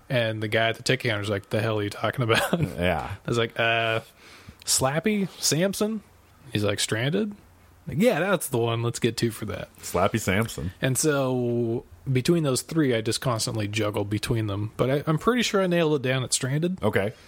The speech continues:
Speaker 1: But
Speaker 2: I think so. I think you're right.
Speaker 1: Yeah. But it's Amy Schumer, breaks up with a boyfriend, has a trip for two to Ecuador, and brings her mom with her. And it starts out as a weird romantic comedy kind of thing.
Speaker 2: Yeah.
Speaker 1: And then turns into just a regular comedy.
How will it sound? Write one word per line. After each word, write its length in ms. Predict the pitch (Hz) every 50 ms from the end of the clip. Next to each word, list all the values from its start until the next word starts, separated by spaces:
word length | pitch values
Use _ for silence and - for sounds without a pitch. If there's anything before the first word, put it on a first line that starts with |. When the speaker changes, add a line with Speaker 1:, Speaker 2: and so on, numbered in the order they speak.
| - - - - - - - - -
Speaker 1:
But 160 | - 190 170 131
Speaker 2:
I 20 |
think 140 | 185 196 -
so. 240 | - - 76 78 87
I 60 | 110
think 140 | 131 131 -
you're 120 | 90 80
right. 200 | 76 76 85 85 - -
Speaker 1:
Yeah. 360 | 254 240 156 98 98 104 - - - - - - - -
But 120 | - 139
it's 80 | 139 -
Amy 200 | 170 180 180 180
Schumer, 360 | 160 - 165 156 151 151 151 - - _ _ - - - -
breaks 240 | - 147 147 139 -
up 120 | 151 139 -
with 80 | 143
a 40 | 139
boyfriend, 560 | 127 131 127 127 117 - 127 117 117 113 113 - - - - - - - - - - - - - - -
has 220 | - 127 127 120
a 40 | 113
trip 200 | 110 - 139 135
for 140 | - - 131
two 220 | - - 131 127 120
to 120 | 120 110
Ecuador, 520 | 113 117 - 123 113 110 107 110 104 104 - - _ - - - - - - - - -
and 300 | - 113 110 107 104 104
brings 240 | 101 113 107 101 -
her 60 | -
mom 260 | 104 98 95 95 87 92
with 160 | 90 90 - -
her. 120 | 107 - - - - - - - - - - - - -
And 300 | - 120 117 110 104 110
it 180 | 107 - - -
starts 340 | - - 143 139 135 -
out 300 | 143 135 131 131 127 -
as 260 | - 131 120 117 110 117
a 60 | 110
weird 280 | 113 127 135 135 127
romantic 380 | 120 120 123 131 135 135 - 117
comedy 320 | - 147 151 156 170 180
kind 240 | 170 - 196 185 190
of 40 | 180
thing. 360 | - 214 202 202 196 196 202
Speaker 2:
Yeah. 180 | 196 170 - 69 90 107 - - - - - - -
Speaker 1:
And 160 | - 135 139 139
then 140 | 143 143
turns 260 | 135 151 139 135 135 131
into 320 | 131 131 131 131 123 120
just 220 | 117 120 117 -
a 40 | 110
regular 360 | 107 110 131 151 170 175 185
comedy. 420 | 175 214 190 208 233 240 277 302